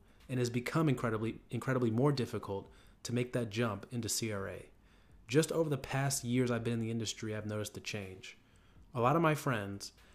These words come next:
that are senior C R As now were able to make the jump to C R A just after one year of experience. Companies were literally kicking them out the door to become C R As.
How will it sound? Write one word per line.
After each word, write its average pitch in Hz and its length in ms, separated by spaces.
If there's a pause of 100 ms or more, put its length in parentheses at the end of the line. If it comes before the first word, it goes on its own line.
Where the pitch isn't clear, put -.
(140)
that 123 140
are 117 60
senior 147 360
C 139 240
R 127 80
As 117 180
now 113 340 (480)
were 123 120
able 123 160
to 123 60
make 117 380 (240)
the 113 80
jump 117 260
to 117 100
C 113 220
R 110 100
A 107 240 (280)
just - 160
after 135 280
one 117 340
year 120 180
of 110 80
experience. 107 800 (460)
Companies 147 400
were 127 80
literally 120 320
kicking - 480
them 139 160
out 131 160
the 123 80
door 120 300
to 104 60
become 104 300
C 104 240
R 95 160
As. 90 380